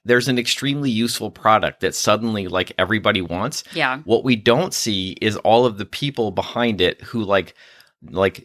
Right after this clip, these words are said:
Speaker 1: knew it was good and they didn't give up and they kept working until they got it into the, the public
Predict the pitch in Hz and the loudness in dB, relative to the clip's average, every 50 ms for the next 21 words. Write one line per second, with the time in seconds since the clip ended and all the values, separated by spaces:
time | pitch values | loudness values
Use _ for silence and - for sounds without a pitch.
0 | _ - 101 101 98 101 110 135 190 214 190 151 - 92 104 101 90 85 85 92 | _ -8 -6 -4 -2 2 2 4 4 6 4 4 2 2 0 -2 -2 0 0 2
1 | 85 82 82 80 78 - - - - 113 113 107 107 98 92 - 120 120 123 117 | 2 2 2 0 0 -4 -6 -4 -2 0 0 2 0 0 0 0 0 0 0 -2
2 | - - 98 104 104 95 - 113 110 98 87 - - - 101 98 104 104 - - | -6 -8 -4 -2 -2 0 2 2 4 4 2 2 0 -4 -4 -2 -2 -4 -4 0
3 | - 120 113 - 107 - - 107 120 135 - - 104 92 98 73 - 92 - 117 | 0 0 0 0 -8 -4 -2 -2 -2 0 0 -2 -2 0 0 -4 -6 -6 -4 -4
4 | 101 95 95 90 78 87 85 85 92 95 95 87 - - - 95 95 90 87 92 | 2 2 2 2 2 2 2 4 4 4 4 2 0 -2 -4 -4 -2 -2 -2 -4
5 | 85 - - 85 82 82 78 78 76 - - 82 92 85 78 - - 76 90 82 | -8 -6 -6 -4 -4 -4 -4 -6 -8 -10 -6 -6 -4 -4 -4 -6 -6 -6 -6 -6
6 | - - - 92 87 87 85 78 - - | -6 -4 -4 -4 0 0 -2 -2 -2 -8